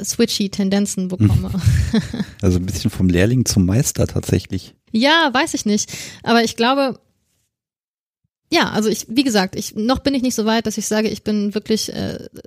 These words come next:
Speaker 1: absolut, äh, Switcher und fühle mich auf beiden Seiten gleich wohl. Das ist nicht so. Meine Präferenz, äh, ist tatsächlich
Speaker 2: <laughs>
Speaker 1: immer noch die submissive Seite. Ich merke aber, dass mein Interesse doch stark wächst.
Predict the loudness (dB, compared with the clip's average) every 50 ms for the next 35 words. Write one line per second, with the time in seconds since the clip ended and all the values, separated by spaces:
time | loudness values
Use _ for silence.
0 | -6 -4 -2 -2 0 -2 0 0 0 -2 -2 -6 -6 -6 -4 -4 -4 -4 -4 -4
1 | -6 0 2 2 2 4 2 4 4 4 4 2 0 0 0 2 2 2 2 0
2 | 0 2 2 4 4 6 4 4 2 2 2 2 2 0 0 0 0 2 2 2
3 | 0 0 -4 -4 -4 -6 -6 -4 -2 -2 -2 -2 -4 -6 -12 -20 -20 -20 -20 -20
4 | _ _ -2 0 0 2 2 0 0 0 -2 -4 -4 -2 0 0 0 0 -2 -2
5 | -4 -6 -6 -6 -6 -6 -6 -6 -6 -4 -4 -4 -2 -2 -2 2 2 4 4 4
6 | 2 2 0 0 -2 -4 -6 -6 -2 0 0 0 0 -2 -2 -2 -2 0 0 0
7 | 0 -2 -2 -4 -6 -10 -10 -12 -18 -20 _ _ _ _ _ _ _ _ _ _
8 | _ -8 -4 -2 0 0 0 0 -2 -2 -2 -2 -2 -2 -4 -4 -4 -4 -6 -6
9 | -6 -4 -4 -4 -2 -2 -2 -2 -2 -2 -6 -10 -14 -6 -4 -4 -4 -4 -8 -8
10 | -2 0 0 0 0 -2 -4 -6 -6 -6 -10 -14 -16 -18